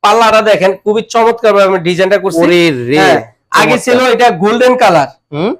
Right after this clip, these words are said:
Speaker 1: আগে আমি প্যাকেজ গুলো ছিল গোল্ডেন কালার, আমার
Speaker 2: এক বড়
Speaker 1: আরেকজন
Speaker 2: ভাই অর্ডার করেছে
Speaker 1: হ্যাঁ,
Speaker 2: দেখে?
Speaker 1: একজন অর্ডার করছে, কা-, এই কাঠ কালার আবার নিবে, তাই এই কারণে আমি কাঠ কালারটা
Speaker 2: আচ্ছা,
Speaker 1: আবার
Speaker 2: এটা
Speaker 1: করতেছি।
Speaker 2: ডেলিভারি হওয়ার
Speaker 1: কাঠ
Speaker 2: পূর্বেই
Speaker 1: কালার
Speaker 2: আমরা
Speaker 1: করে,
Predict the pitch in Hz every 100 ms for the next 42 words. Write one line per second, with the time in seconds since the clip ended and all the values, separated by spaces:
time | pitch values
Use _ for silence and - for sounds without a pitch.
0 | _ - 190 226 262 233 220 226 233 233
1 | 220 226 214 - 247 240 254 220 175 214
2 | 220 240 254 233 185 196 214 202 196 233
3 | 247 226 220 220 240 233 185 190 190 202
4 | 214 233 247 190 196 220 214 226 262 269
5 | 262 214 214 208 202 190 175 208 214 220
6 | 214 226 233 240 311 - 196 202 202 202
7 | 190 180 185 - 190 185 190 170 180 233
8 | 175 208 233 254 247 214 226 196 214 226
9 | 269 240 247 440 254